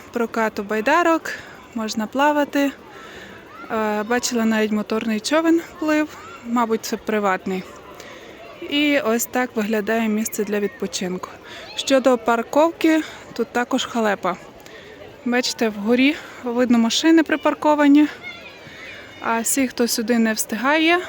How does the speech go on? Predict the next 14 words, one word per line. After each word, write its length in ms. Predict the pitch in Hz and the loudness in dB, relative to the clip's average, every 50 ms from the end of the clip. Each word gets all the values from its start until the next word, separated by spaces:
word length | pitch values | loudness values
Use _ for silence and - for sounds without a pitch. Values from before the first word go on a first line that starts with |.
| - - - | -8 -8 -6
паркуються 720 | 240 240 - - 277 277 269 262 254 - - 240 226 214 | -6 -6 -2 0 2 4 4 4 2 2 0 -2 0 0
десь 220 | 208 220 226 - | 0 -2 -2 -2
там 240 | - - 240 220 214 | -2 0 0 0 0
по 120 | - 226 | 0 0
дорозі. 480 | 196 214 226 254 277 285 269 302 294 285 - - - - - - - - - - - | 0 2 4 4 4 4 4 2 0 0 -2 -8 -18 -20 -18 -18 -18 -20 -18 -6 -4
Причому 420 | 247 240 233 - 269 262 262 247 | -4 -2 2 4 6 6 6 6
охорона 400 | 247 - 269 254 262 262 254 233 | 4 4 4 4 6 6 4 4
зразу 320 | 220 240 247 247 247 240 | 2 2 2 2 2 0
попереджає, 720 | - - 226 - 226 226 226 214 - 262 285 311 330 349 339 - - - - - | -2 -4 0 2 2 2 2 2 4 4 4 6 4 4 2 0 -6 -14 -8 -6
паркуватись 520 | 247 233 - - 240 254 262 262 - - | -6 -4 -2 0 2 2 2 2 4 4
можна 320 | 269 240 240 247 269 262 240 | 6 6 6 6 4 4 4
лише 240 | 226 226 - 254 240 | 4 2 2 2 2
на 120 | 233 233 | 4 4
узбіччі. 540 | 226 208 220 220 240 233 - - - 196 | 2 0 0 0 0 0 0 -2 -6 -6